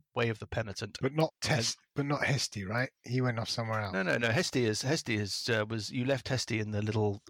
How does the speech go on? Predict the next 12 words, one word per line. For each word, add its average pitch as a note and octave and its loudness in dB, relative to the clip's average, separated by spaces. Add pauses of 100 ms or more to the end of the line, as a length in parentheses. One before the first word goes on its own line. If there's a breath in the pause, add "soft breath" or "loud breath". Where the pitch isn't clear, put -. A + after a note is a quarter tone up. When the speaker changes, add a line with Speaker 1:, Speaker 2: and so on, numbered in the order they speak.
(140)
Speaker 1:
weird, A2 2 (160)
uh, G#2 4 (680 loud breath)
Wind D3 0
Duke - -4
cave G#2 0
up B2 0
in A#2+ 0
the A2+ 0
hills A2 2
above A2 -2
Diamond G2+ -6
Lake. G2+ -2